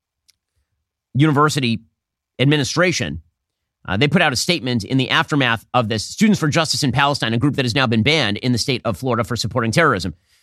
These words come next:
Students for Justice in Palestine claimed credit for all of this. They also put out a statement saying, quote, "These events have only reaffirmed what every Palestinian knows deeply. We'll see a liberated Palestine within our lifetime.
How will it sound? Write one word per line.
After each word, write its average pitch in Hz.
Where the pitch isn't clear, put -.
Students 175
for 139
Justice 131
in 139
Palestine 135
claimed 143
credit 165
for 139
all 131
of 107
this. 87
They 135
also 151
put 147
out 127
a 123
statement 170
saying, 156
quote, 113
"These 170
events 175
have 156
only 247
reaffirmed 160
what 127
every 165
Palestinian 143
knows 110
deeply. 185
We'll 135
see 233
a 180
liberated 160
Palestine 139
within 151
our 139
lifetime. 135